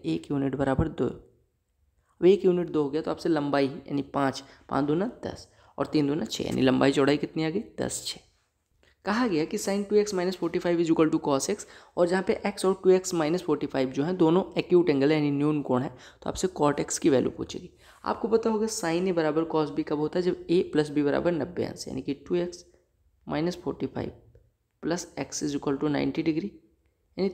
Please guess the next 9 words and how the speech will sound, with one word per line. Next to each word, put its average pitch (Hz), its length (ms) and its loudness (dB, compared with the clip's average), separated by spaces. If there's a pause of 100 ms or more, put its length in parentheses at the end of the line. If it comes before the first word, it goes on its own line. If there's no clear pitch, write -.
थ्री 185 200 0
एक्स 170 220 0
is 151 120 -2
equal 139 220 0
to 202 240 -2
one 139 180 4
thirty 131 300 -8
five, - 180 -14 (960)
यानी 156 160 -6